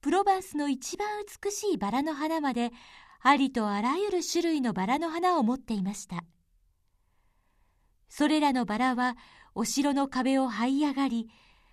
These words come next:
柱や窓枠に絡みつき、廊下から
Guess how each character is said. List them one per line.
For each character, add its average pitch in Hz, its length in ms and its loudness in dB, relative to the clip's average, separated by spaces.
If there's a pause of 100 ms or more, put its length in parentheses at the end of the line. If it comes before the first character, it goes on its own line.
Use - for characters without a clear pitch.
(160)
柱 359 440 0
や 285 260 0 (300)
窓 302 300 4
枠 349 300 0
に 320 120 -2
絡 240 320 -2
み 330 120 -8
つ - 180 -20
き、 - 220 -12 (1080)
廊 233 280 2
下 233 160 -4
か 226 160 -6
ら 214 200 -4